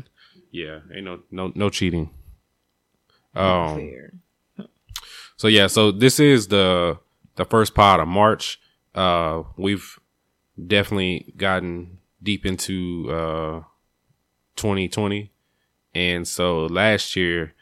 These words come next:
Speaker 1: at this time, we dropped our March Madness bracket of anime shows, and we did a whole tournament style bracket. So this year, me and Nate thought to maybe do another bracket,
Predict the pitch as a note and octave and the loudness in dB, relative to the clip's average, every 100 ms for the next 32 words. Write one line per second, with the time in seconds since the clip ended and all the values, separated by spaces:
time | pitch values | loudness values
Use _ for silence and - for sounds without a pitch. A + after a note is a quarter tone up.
0 | _ _ - F2 - F2 - F2 E2 E2 | _ _ -8 -8 -6 -8 -6 -4 -2 -2
1 | D#2+ D#2+ _ _ _ _ _ - F2+ F2 | -6 -12 _ _ _ _ _ -8 -6 -4
2 | F#2+ F2+ E2+ - D#2 E2 D#2+ D#2 D#2 F2 | 0 0 0 -2 -4 0 0 -2 -4 -2
3 | F#2 E2 E2 F2+ F#2 E2+ E2+ E2 - - | -2 -2 -4 -2 0 -2 -4 -8 -10 -14
4 | - - G2 F#2+ - F2 D#2+ - _ _ | -16 -4 0 0 -2 -6 -6 -10 _ _
5 | _ - D#2+ E2+ E2 - G#2 F#2+ F2 E2+ | _ -12 -6 -4 -4 -6 -6 -4 -4 -4
6 | - F2+ E2+ E2 D#2 E2+ D#2+ F2 F2 F2+ | -4 -4 -2 -4 -6 -8 -6 -6 -6 -6
7 | - F#2 F2+ F2 D#2+ D2+ _ _ - - | -4 -4 -2 -2 -4 -10 _ _ -20 -14
8 | - G2 F#2 F2 - F2+ E2+ E2 D#2+ - | -6 -2 -2 -4 -2 0 2 0 -4 -2
9 | F2 E2+ E2 D#2+ - _ _ _ _ _ | 0 0 -4 -8 -8 _ _ _ _ _
10 | - F2 D#2+ E2 - C3+ F#3+ A#3+ - F#2 | -6 -4 -6 -14 -2 4 4 4 0 -4
11 | F#2 F#2+ F#2 F2+ F2 F2+ F#2+ G#2 F#2+ F#2 | -2 2 2 2 0 0 0 2 2 2
12 | G2 F#2+ F#2+ G2 F2+ E2+ - F2+ G2 G2+ | 2 2 2 2 2 2 -2 -4 0 0
13 | F#2 E2+ F2 E2+ G#2 F3 F#3 A#2 G2+ G2 | -2 -2 -2 0 2 4 4 2 4 4
14 | F2+ - G2 G2 | 4 2 -2 -2